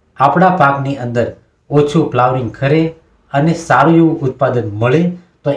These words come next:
એના માટે આપણે આપણા જે કોઈ છોડ કે પાકની અંદર ફૂલ ન ખરવા દેવા માટે કેવી કેવી માવજત કરવી પડે મિત્રો, તો એના વિશે આજે આપણે ચર્ચા કરવાના છીએ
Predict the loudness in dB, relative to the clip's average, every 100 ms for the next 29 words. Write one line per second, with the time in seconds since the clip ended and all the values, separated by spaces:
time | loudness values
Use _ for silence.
0 | -4 -2 0 0 -2 -4 -12 -4 -2 0
1 | -2 -6 _ _ -6 -4 -2 0 0 0
2 | -4 -2 0 -2 -4 -2 0 0 -4 -4
3 | 0 0 -2 -8 -10 -6 -6 -8 _ _
4 | _ _ 0 4 4 2 -2 0 0 2
5 | 2 2 2 0 0 0 0 -6 -8 -20
6 | -20 _ 0 2 2 2 4 2 2 0
7 | 0 -2 -6 -4 0 0 0 0 0 -2
8 | -6 -10 -10 _ _ -8 -4 -2 -2 -2
9 | -4 -4 -6 -4 -4 0 -2 -4 -8 -2
10 | -2 0 -2 -2 -2 0 -2 -6 -10 -8